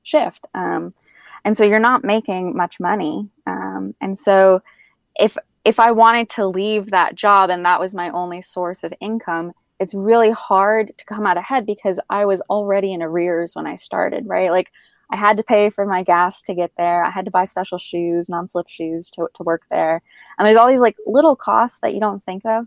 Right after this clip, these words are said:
with these jobs, but they really add up when you're only making, you know, seven, ten, fifteen dollars an hour.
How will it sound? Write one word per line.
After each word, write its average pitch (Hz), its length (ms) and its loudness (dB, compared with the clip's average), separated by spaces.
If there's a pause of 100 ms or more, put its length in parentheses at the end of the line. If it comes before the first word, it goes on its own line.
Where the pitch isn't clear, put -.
with 233 160 -8
these 240 180 -6
jobs, 247 300 -4
but 220 100 -10
they 202 120 2
really 254 300 4
add - 200 0
up 202 220 4
when 190 100 -8
you're 185 100 -4
only 196 280 -4
making, 185 440 -8
you 180 80 -6
know, 170 280 -4 (600)
seven, 175 520 -2
ten, 165 360 -6
fifteen 170 400 -10
dollars - 400 -4
an - 100 -10
hour. - 420 -6